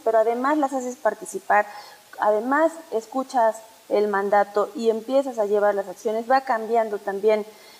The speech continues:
eh, la dinámica del día a día de las personas. Vamos haciendo acciones de justicia social. Toda la inversión que se ha realizado en las juntas auxiliares ha sido la que la propia ciudadanía ha mandatado.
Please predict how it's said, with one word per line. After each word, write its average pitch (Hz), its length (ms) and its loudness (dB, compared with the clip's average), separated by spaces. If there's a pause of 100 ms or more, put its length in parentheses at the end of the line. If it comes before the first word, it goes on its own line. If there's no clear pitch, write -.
(100)
eh, 196 760 4
la 202 200 4
dinámica 208 880 2 (380)
del 196 300 4
día 214 240 4
a 190 40 2
día 196 220 4
de 185 100 4
las 180 140 0
personas. 165 540 -6
Vamos 233 260 2
haciendo 214 400 2
acciones 214 520 0
de 220 120 6
justicia 233 600 -2
social. 214 540 2 (640)
Toda 311 280 6
la 302 100 2
inversión 233 460 -2
que 240 100 -2
se 233 120 0
ha 208 40 2
realizado 208 720 2 (100)
en 202 100 0
las 196 100 -2
juntas 208 320 -4
auxiliares 190 680 0 (380)
ha 240 180 2
sido 254 440 0
la 196 180 2
que 208 160 -2
la 196 140 2
propia 240 360 0
ciudadanía 214 640 0 (400)
ha 208 140 2
mandatado. 180 640 0